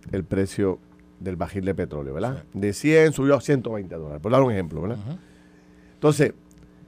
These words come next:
Speaker 1: esa noticia acaba de, de surgir desde el, desde el Medio Oriente, qué sé yo de dónde rayos sale la noticia que se nos subió el petróleo de cien a ciento veinte dólares.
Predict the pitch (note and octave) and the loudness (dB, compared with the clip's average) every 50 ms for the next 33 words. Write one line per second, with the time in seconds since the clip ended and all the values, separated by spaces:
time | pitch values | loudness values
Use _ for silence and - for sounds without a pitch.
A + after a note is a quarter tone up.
0 | - - - - - - - - - B2+ B2 F3+ G3 G3+ F#3+ G3+ G3 G3 G#3+ G3 | -20 -20 -20 -20 -20 -20 -10 -2 0 4 6 8 8 10 8 8 8 8 8 8
1 | - - C3+ B2 - C3 C#3+ E3 F3+ F#3 F3 D#3+ - - - F#3+ D#3+ - - B2+ | 8 4 2 2 4 6 6 8 10 10 10 10 8 6 4 2 2 2 0 -2
2 | A2 A2 C3+ D#3+ F3 F3 F3 D#3 C3 C#3 B2+ A#2 A2 G#2 G2+ G2 E2 - C#2+ E2 | 0 2 2 2 4 4 4 4 4 4 4 4 2 2 0 -4 -4 -6 -8 -6
3 | G#2 G2+ G#2 G#2+ G#2 A#2+ C#3 D#3+ E3+ D#3+ D3 C#3 D3+ D#3+ D#3+ D3 A#2+ A#2 - A2 | -6 -4 -2 -2 2 4 6 10 10 10 10 10 8 8 6 6 4 0 0 0
4 | A#2+ - - D#3 D3+ D3+ D3+ D3+ C#3 C3 C3 C#3+ D3 D3+ C#3+ C#3 B2+ G2+ F#2+ A#2 | 0 2 4 6 6 6 6 6 6 6 6 4 4 4 4 2 2 2 4 6
5 | C3+ C#3 C#3+ C#3 B2 A2 F#2+ - A#2 A2+ A#2+ A#2+ B2 A#2+ A2+ A2 G#2+ G#2 G2+ - | 8 8 8 8 6 4 2 2 2 4 4 4 2 2 0 0 -2 -2 -4 -2
6 | A#2 B2 A#2 A2 B2+ A2+ G2+ E2+ - F#2+ F#2 F2+ E2 - G#2 F#2+ F#2+ E2+ - G#2 | -2 -2 0 2 2 4 2 2 0 -2 -2 -2 0 -2 -2 0 -2 -2 -4 -4
7 | G2 F#2 F#2+ G2+ A2 B2 A#2+ - - C3 C#3 A2+ B2 A#2+ B2 B2+ C3 C3 A#2 G#2+ | -4 -2 0 0 0 0 2 0 0 0 0 0 0 0 4 6 6 6 4 2
8 | G2 - - A#2 B2 A#2+ - - A#2+ A2 - A#2+ A2 A#2+ B2 B2+ B2 A#2+ G#2 A#2+ | -2 -4 -4 -2 -2 -2 -2 -2 -4 -4 -4 -6 -4 0 2 2 2 2 2 2
9 | A2 A2 A2 G#2+ G2+ A#2+ A2 | 2 2 0 0 -2 -4 -4